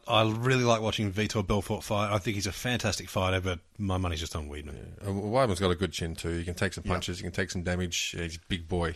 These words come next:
Speaker 2: He's really big.
Speaker 3: Do you reckon he'll go the distance?
Speaker 2: No, I
Speaker 3: No,
Speaker 2: don't.
Speaker 3: I hope not. Um, so then,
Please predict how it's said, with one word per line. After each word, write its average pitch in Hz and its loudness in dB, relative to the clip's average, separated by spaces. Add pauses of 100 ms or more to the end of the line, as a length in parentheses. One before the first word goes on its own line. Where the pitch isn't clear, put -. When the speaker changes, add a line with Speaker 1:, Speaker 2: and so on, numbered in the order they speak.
(100)
Speaker 2:
He's 87 -6
really 85 -2
big. 82 -2 (160)
Speaker 3:
Do 110 -2
you 110 2
reckon 113 0
he'll 107 -2
go 110 4
the 107 -2
distance? - -8
Speaker 2:
No, 92 2
I 80 2
Speaker 3:
No, 87 -6
Speaker 2:
don't. 85 -4 (200)
Speaker 3:
I 90 -6
hope 101 -4
not. 90 -10 (920)
Um, 123 0
so 127 2 (160)
then, 135 0